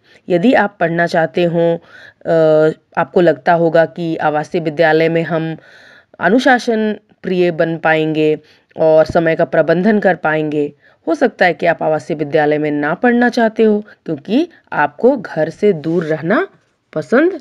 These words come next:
ना हो। चलिए, अब हम पाठ में आगे बढ़ते हैं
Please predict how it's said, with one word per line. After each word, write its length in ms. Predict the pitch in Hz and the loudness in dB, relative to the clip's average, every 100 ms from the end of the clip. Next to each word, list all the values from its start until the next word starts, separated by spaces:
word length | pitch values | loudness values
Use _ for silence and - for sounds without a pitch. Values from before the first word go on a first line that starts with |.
| - | -10
ना 320 | 160 147 147 | -4 0 0
हो। 320 | 175 151 139 - _ _ _ _ _ _ _ _ _ _ _ _ - | 0 -2 -6 -6 _ _ _ _ _ _ _ _ _ _ _ _ 0
चलिए, 480 | 269 196 147 127 - - | 0 2 -2 -6 -6 -2
अब 140 | 214 | 0
हम 140 | 247 | 0
पाठ 400 | 262 147 147 147 | 0 0 0 -2
में 140 | 220 233 | -8 -4
आगे 280 | 156 143 185 | -4 -2 -2
बढ़ते 340 | 208 226 226 240 | 0 -2 -2 -4
हैं 320 | 233 277 | 0 0